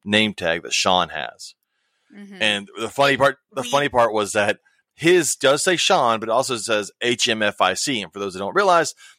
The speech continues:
Speaker 1: that's head motherfucker in charge. And so
Speaker 2: <laughs>
Speaker 1: the person making the name tag goes, "You know this is on there." And we said, "Yes, we know it's on there. We want it on hers."
Speaker 3: And we, we did explain to her what it was and how she wasn't allowed to use those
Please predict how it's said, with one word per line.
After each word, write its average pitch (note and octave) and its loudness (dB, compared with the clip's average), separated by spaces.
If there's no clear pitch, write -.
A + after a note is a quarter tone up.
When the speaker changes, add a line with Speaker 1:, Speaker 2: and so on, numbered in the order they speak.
Speaker 1:
that's A#2+ -4
head C#3 2
motherfucker A#2 0
in F#2+ -8
charge. F2 -6
And A#2 -6
so D3 0
Speaker 2:
<laughs> - -18
Speaker 1:
the A#2+ -10
person C3 0
making C3 2
the B2 0
name C3 2
tag B2+ 2
goes, A#2 -2
"You A#2 -6
know B2+ 4
this B2+ 0
is - 0
on B2 4
there." A2 6
And A2 2
we A#2 -2
said, G#2+ 0
"Yes, C#3+ 2
we A2+ -4
know G2 4
it's F#2+ -2
on F#2+ 0
there. F#2+ -2
We G#2+ -6
want G#2+ 4
it G2+ 2
on G2 4
hers." F2+ -2
Speaker 3:
And A3+ -12
we, C4 -12
we B3 -18
did C4 -12
explain C#4 -14
to C4 -18
her A#3+ -12
what G3 -14
it G#3 -16
was G#3+ -8
and G#3+ -16
how F#3+ -12
she G3+ -20
wasn't G3 -10
allowed G#3+ -10
to A3 -20
use G#3+ -18
those A3+ -14